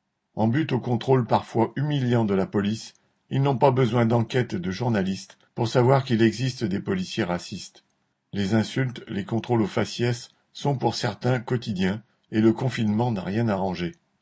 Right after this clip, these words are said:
Quand les jeunes policiers arrivent des quatre coins de la France en banlieue parisienne, par exemple, ils ne sont pas forcément racistes. Mais le rôle qu'on leur fait jouer suscite rapidement parmi eux la méfiance envers les jeunes de banlieue,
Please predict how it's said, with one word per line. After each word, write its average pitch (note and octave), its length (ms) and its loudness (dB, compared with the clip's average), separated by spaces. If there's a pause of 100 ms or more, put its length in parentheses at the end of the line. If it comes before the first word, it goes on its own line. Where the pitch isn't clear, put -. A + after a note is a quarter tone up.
(520)
Quand A2+ 140 4
les A#2 120 6
jeunes C#3 240 2
policiers B2+ 560 0
arrivent A#2+ 380 2
des F#2 160 -2
quatre A2+ 300 -4
coins A2+ 240 -2
de G2+ 100 -4
la F#2 140 0
France G#2 380 -4
en F#2+ 140 -2
banlieue G2+ 380 0
parisienne, G2+ 600 -2
par F2+ 200 -4
exemple, G2 480 -4 (240)
ils C3+ 140 0
ne C3 100 2
sont A#2 180 -2
pas A#2+ 140 0
forcément G#2 480 -4
racistes. - 580 -10 (500)
Mais G#2+ 140 2
le A2 80 6
rôle C3+ 260 4
qu'on B2 140 -2
leur G2+ 180 0
fait A2 160 0
jouer A2+ 320 0 (220)
suscite - 480 -6
rapidement B2 540 0
parmi G2 340 -2
eux G#2+ 220 -2 (160)
la G#2 140 0
méfiance B2+ 600 0
envers G#2+ 300 2
les G2+ 100 0
jeunes A#2+ 240 0
de G#2+ 100 2
banlieue, F#2 460 0